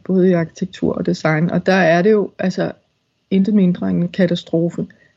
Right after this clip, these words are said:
at vi ikke kan være sammen om vores tegninger og modeller. Fordi vi lever under i materialitet, og materialitet har jo den karakter, at man deler det ordløst. Det er sansebaseret. Det, det kan ikke udvikle sig uden nærværet,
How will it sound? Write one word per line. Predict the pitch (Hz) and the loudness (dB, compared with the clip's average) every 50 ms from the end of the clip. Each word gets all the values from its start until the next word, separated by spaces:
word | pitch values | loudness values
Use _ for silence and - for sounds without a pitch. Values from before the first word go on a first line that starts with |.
| _ - | _ -2
at | 190 185 180 - | -2 -2 0 0
vi | 196 185 | 2 2
ikke | 190 190 190 | 2 0 -2
kan | - 214 196 | -4 -2 0
være | 190 180 175 | 0 0 -2
sammen | - - - 190 175 - - 190 202 - - | -2 -4 -4 -4 -4 -2 -2 -4 -4 -2 0
om | 190 180 | 0 0
vores | 175 165 165 - | 0 -2 -4 -6
tegninger | - - 170 165 160 165 170 160 - 185 190 196 - - | -6 -4 -2 -2 0 0 -2 -2 -2 -4 -6 -6 -2 0
og | 185 175 | 2 2
modeller. | 160 156 - 170 165 - - 180 170 - _ _ _ _ _ _ - | 2 2 2 0 0 0 -2 -6 -8 -8 _ _ _ _ _ _ -8
Fordi | - 185 175 - 202 185 - | -6 -4 -2 -2 -2 -2 -2
vi | 170 170 190 196 185 180 | 0 2 4 4 4 4
lever | 170 170 180 190 202 196 196 - - | 2 2 2 2 2 2 0 0 0
under | 185 185 180 196 208 196 - | 0 2 2 2 0 -2 -4
i | - 185 | -2 0
materialitet, | 185 175 170 165 - - - 185 175 156 - - - 170 180 180 - - - - _ - - - _ _ _ - | 2 2 0 -2 -4 -4 -2 0 0 -2 -2 0 0 0 0 -2 -6 -10 -18 -20 _ -20 -20 -20 _ _ _ -2
og | - 190 | 2 4
materialitet | 196 190 180 175 - - - 190 175 165 - - 196 185 180 | 4 4 4 2 -2 -4 -2 -2 -2 -2 -2 -4 -4 -4 -4
har | 170 202 196 - | -4 -4 -4 -4
jo | - | -4
den | 190 185 170 - | -4 -4 -6 -6
karakter, | - - 202 190 180 - - - 190 175 165 - _ _ _ _ _ _ _ _ _ | -8 -8 -8 -8 -8 -8 -4 -2 -2 -2 -2 -6 _ _ _ _ _ _ _ _ _
at | - 175 180 | -6 -2 0
man | 185 190 180 170 170 - - | 2 2 2 2 0 -2 0
deler | 202 196 185 - - 185 202 | 0 2 2 0 -4 -6 -4
det | 190 202 185 - - _ _ _ _ _ | -4 -4 -4 -6 -8 _ _ _ _ _
ordløst. | - 185 185 185 185 180 170 - - - _ - | -2 0 0 0 0 -2 -4 -6 -10 -14 _ -2
Det | 196 185 - | -2 -2 -2
er | - 190 | -2 -4
sansebaseret. | 185 - - - 208 196 208 208 - 214 - 196 190 - - - 190 180 - - 185 180 190 190 - | -6 -6 -4 0 2 2 2 0 -2 -6 -6 -6 -6 -6 -4 -2 -2 -2 -2 -2 -2 -2 -2 -2 0
Det, | 202 196 190 180 - _ _ - | 2 2 2 2 -2 _ _ -2
det | 214 202 | -2 -2
kan | 208 - 226 226 214 - | 0 -2 -2 -2 -2 -2
ikke | - 220 214 - - | -4 -6 -6 -6 -4
udvikle | 220 214 208 202 226 226 220 - 196 | -2 -2 -2 0 -2 -4 -2 -4 -6
sig | 190 - - 185 - _ - | -6 -6 -6 -8 -8 _ -4
uden | 202 202 196 214 220 214 196 | -2 2 4 4 4 4 4
nærværet, | 185 175 175 202 214 233 226 190 - - - | 2 2 2 0 0 0 0 0 -2 -2 -6